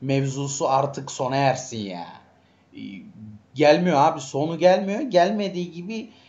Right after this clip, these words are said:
bir yere gidebileceği de yok. E, zaten Be-, Battle Royale'ler ha-, sadece süre doldurmak için, işte vakit geçsin diye yapılan şeyler haline geldi maalesef.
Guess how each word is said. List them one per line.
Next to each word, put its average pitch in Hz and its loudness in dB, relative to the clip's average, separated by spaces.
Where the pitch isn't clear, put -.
bir 131 -12
yere 185 6
gidebileceği 180 0
de 180 0
yok. 160 0
E, 110 -8
zaten 180 -4
Be-, 196 4
Battle 175 2
Royale'ler 170 4
ha-, 180 -2
sadece 180 2
süre 165 -4
doldurmak 156 -4
için, 123 -8
işte 123 -10
vakit 135 -2
geçsin 139 -10
diye 127 -2
yapılan 127 -2
şeyler 131 -4
haline 131 4
geldi 107 -4
maalesef. 110 -6